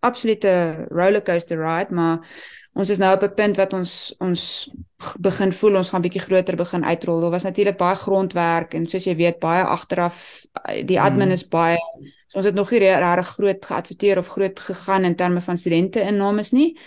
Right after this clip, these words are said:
Speaker 1: maar ons is amper nou reg, ons is amper daar, so dis, dis goed.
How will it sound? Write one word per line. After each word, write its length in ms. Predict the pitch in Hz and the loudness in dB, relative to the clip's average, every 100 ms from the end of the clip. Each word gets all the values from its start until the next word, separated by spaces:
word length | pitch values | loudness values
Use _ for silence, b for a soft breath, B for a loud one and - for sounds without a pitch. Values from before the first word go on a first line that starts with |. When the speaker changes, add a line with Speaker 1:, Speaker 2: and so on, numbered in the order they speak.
| B B B _ | B B B _
Speaker 1:
maar 160 | 180 | 0
ons 200 | 180 185 | 0 -2
is 120 | 180 - | -6 -2
amper 300 | 202 196 196 | -2 0 2
nou 180 | 170 | 2
reg, 240 | 165 156 156 | 2 0 0
ons 100 | 160 | -2
is 80 | 156 | 0
amper 280 | 165 160 156 | 0 0 -2
daar, 300 | 151 - - | -2 -4 -6
so 280 | - - | -6 -4
dis, 360 | - 180 - - | -4 -6 -8 -8
dis 160 | 170 175 | -6 -4
goed. 340 | - 233 - | -2 -2 -2